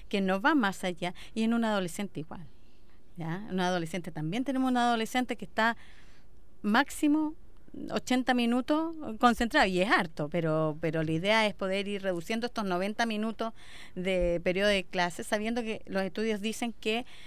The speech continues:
no tenemos más de una hora de, de concentración efectiva. Y nuestros niños trabajan muy bien dentro de una hora. Hemos hecho adecuaciones en las planificaciones, en los profesores, que se puede hacer,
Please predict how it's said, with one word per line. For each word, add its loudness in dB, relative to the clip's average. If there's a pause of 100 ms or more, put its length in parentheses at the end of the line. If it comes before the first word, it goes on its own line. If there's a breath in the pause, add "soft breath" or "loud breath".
(160 loud breath)
no 2
tenemos 0
más 0
de -2 (140)
una 2
hora 0 (360 loud breath)
de, -4 (140)
de -2
concentración 0
efectiva. -2
Y -4
nuestros 0
niños 2
trabajan 2
muy 2
bien 2
dentro -4
de -4
una 2
hora. 0 (280 loud breath)
Hemos 0
hecho -2
adecuaciones 0
en -4
las -4
planificaciones, -4 (100)
en -6
los -4
profesores, -6
que -6
se -4
puede -4
hacer, -6